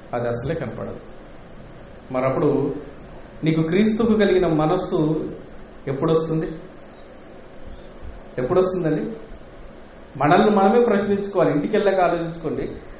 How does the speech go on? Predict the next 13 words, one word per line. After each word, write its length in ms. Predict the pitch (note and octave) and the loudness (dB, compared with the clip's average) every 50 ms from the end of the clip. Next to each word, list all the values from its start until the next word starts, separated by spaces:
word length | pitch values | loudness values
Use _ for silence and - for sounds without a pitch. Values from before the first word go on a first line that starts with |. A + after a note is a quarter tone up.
| - - - | -16 -12 -6
నేను 260 | C3 C#3+ F3 G3 G#3+ G#3 | 0 4 6 6 6 6
నా 200 | G3 F3+ E3+ D#3+ | 6 6 4 4
స్వప్రయోజనంతో 960 | D#3+ - F3 D#3+ - G3+ G3 G3+ G3+ G3 G3+ G3+ G3 G3 F#3 F#3 - F#3 | 4 2 2 2 2 2 4 4 4 4 4 2 2 2 0 2 2 0
పాటుగా 380 | E3+ - D#3+ D3+ D3+ F#3+ E3 - | 0 4 4 4 4 4 2 2
ఇతరులకు 440 | D#3+ D3+ - - F3 F3 F3+ - - | 2 0 2 2 2 2 2 0 0
స్వప్రయోజనం, 720 | - D#3 D3+ D#3 D#3+ E3 E3 E3 E3 E3 D#3+ D#3+ D#3+ D3+ - - - - - - | -2 -2 -2 0 0 0 0 2 2 2 2 4 2 2 0 -4 -8 -12 -8 0
నా 160 | C#3 D3 D3 | 2 4 4
ప్రయోజనంతో 720 | D#3 D3+ D#3+ E3+ F3 F#3+ F#3+ F#3 F#3+ F#3+ F#3 F#3 F3+ F3+ | 4 4 4 6 6 6 6 6 4 4 4 4 4 2
పాటుగా 340 | E3+ E3 E3 D#3 D#3 - - | 2 4 6 6 6 6 2
ఇతరులకు 400 | D#3+ D3+ D3 - E3+ G3+ G3+ F#3+ | 2 0 2 4 4 4 6 6
కూడా 140 | G3 G3 F#3 | 6 8 8
ఆ 80 | E3 D#3 | 8 6
ప్రయోజనం 680 | - D#3+ D#3 D#3+ D#3+ E3 E3 F3 - A#3+ D4+ - - | 6 4 4 2 2 2 0 0 0 0 0 -2 -4